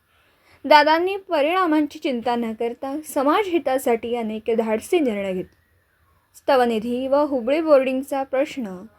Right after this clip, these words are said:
शिष्यवृत्ती निधीमधील वाढ, सभा व शाखांचे आर्थिक स्थैर्य,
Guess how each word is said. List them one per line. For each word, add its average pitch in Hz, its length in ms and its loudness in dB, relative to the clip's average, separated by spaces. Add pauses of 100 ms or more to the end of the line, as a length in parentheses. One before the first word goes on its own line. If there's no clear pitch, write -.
(280)
शिष्यवृत्ती 381 640 0
निधीमधील 277 580 2
वाढ, 233 340 0 (540)
सभा 226 300 0
व 240 140 2
शाखांचे 233 600 -6
आर्थिक 269 520 -4
स्थैर्य, 269 560 0